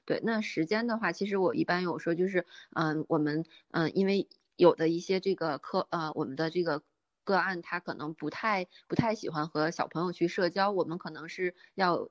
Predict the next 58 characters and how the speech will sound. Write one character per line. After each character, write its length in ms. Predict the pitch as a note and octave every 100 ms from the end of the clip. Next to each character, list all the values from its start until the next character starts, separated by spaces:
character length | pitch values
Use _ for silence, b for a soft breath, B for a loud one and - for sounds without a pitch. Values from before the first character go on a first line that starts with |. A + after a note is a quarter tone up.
| _
逐 180 | F3 F3+
步 220 | C4+ A3+
地 160 | D#3
去， 240 | D#3 E3+ C#3+
去 180 | - E3+
进 240 | F3+ D#3+
行， 220 | - -
对 80 | E3
吧？ 120 | D#3+
我 40 | D3+
们 140 | E3
可 100 | F#3
以 100 | F#3
采 280 | - D#3 F3
取 160 | -
一 120 | - D#3
个 140 | E3+
塑 240 | - F#3
造 260 | E3+ G3+ E3+
呀， 200 | D3+ D3+
然 140 | C3+ -
后 100 | E3
再 140 | E3+
去 160 | - F3
泛 280 | G3+ F3+ G#3
化。 220 | A3+ - B B
我 60 | D#3+
们 120 | E3+
可 160 | F#3+ D#3+
能 160 | D#3
是 180 | F3 F3+
进 220 | - F3+
行 200 | F3+ E3+
一 60 | F3+
项 180 | G3 F3
游 120 | E3
戏 200 | - F#3
之 160 | - F#3
前， 240 | - D#3 B B -
先 160 | F#3+
让 120 | F#3+ F3+
小 160 | C3+
朋 160 | - F3
友 120 | D#3+
跟 180 | F3 F#3+
成 260 | - D3+
年 220 | F#3 F#3 E3
人、 100 | E3
跟 140 | F3+
我 80 | F#3
们 100 | -
的 120 | F3
老 160 | D#3 D#3+
师 200 | - G#3
先 220 | E3+ F3
去 140 | D3+
进 200 | D3+ C3+
行， 220 | - F#2